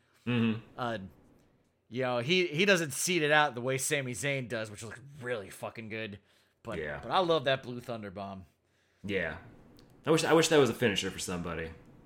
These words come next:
Speaker 1: I wanna see people lose to that move sometimes.
Speaker 2: It's got, it's gotta be somebody's finisher.
Speaker 1: It's too cool not to be.
Speaker 2: It, and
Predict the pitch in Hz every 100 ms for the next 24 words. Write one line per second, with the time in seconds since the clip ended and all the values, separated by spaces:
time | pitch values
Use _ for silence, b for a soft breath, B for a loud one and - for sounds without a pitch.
0 | - - _ 117 143 123 123 117 95 95
1 | 87 80 76 76 76 80 82 82 78 294
2 | - - 240 160 127 - 254 175 120 -
3 | 220 247 117 95 - 104 98 - 117 143
4 | _ _ _ 160 - - 277 - 233 135
5 | 120 147 - 71 71 - 269 196 175 170